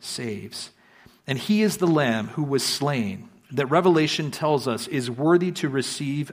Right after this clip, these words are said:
power and wealth and wisdom and honor and glory and praise.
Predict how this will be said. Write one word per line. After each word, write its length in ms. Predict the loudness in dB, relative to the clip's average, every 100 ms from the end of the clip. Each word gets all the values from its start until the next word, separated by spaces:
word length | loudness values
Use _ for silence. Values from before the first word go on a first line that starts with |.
| -10
power 460 | -4 2 4 4 0
and 280 | -2 -4
wealth 460 | -2 -2 -4 -8 -20 _ -20 _
and 280 | -4 -2 0
wisdom 600 | 0 0 0 -4 -4 -8 -14 _ _ -4
and 200 | -4 -4
honor 440 | -4 -2 -2 -4 -6
and 180 | -6 -6
glory 500 | -4 0 0 -2 -6
and 120 | -14 -14
praise. 680 | -12 -10 -10 -14 -16 -18